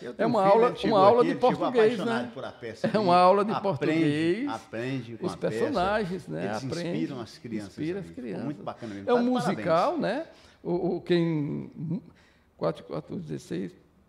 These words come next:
Speaker 2: mais de, mais de mil e seiscentas
Speaker 1: Agora, que,
Speaker 2: pessoas.
Speaker 1: que trabalho deve dar pra montar uma peça daquela, né? O pessoal
Speaker 2: Foi
Speaker 1: vai,
Speaker 2: quase um
Speaker 1: assiste
Speaker 2: ano,
Speaker 1: ali,
Speaker 2: né?
Speaker 1: assiste ali,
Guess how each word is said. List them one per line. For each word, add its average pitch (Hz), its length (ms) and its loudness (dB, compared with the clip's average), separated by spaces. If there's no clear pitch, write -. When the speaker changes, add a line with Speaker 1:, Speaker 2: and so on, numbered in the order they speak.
Speaker 2:
mais 196 280 -2
de, 220 120 -8
mais - 240 -4
de 214 80 -2
mil 196 160 -2
e 220 40 -8
seiscentas 196 480 -4
Speaker 1:
Agora, - 0 -
que, 208 100 -6
Speaker 2:
pessoas. 185 560 0
Speaker 1:
que 101 60 -12
trabalho 147 240 -8
deve 139 180 -8
dar 139 160 -8
pra 139 160 -10
montar 123 280 -8
uma 117 100 -8
peça 113 240 -12
daquela, 95 360 -12
né? 127 120 -14
O 131 40 -16
pessoal 127 280 -10
Speaker 2:
Foi 339 80 -6
Speaker 1:
vai, - 100 -2
Speaker 2:
quase 233 240 0
um 285 80 0
Speaker 1:
assiste 240 160 2
Speaker 2:
ano, 226 120 4
Speaker 1:
ali, 220 180 0
Speaker 2:
né? 202 280 -6
Speaker 1:
assiste 131 440 -10
ali, 139 340 -6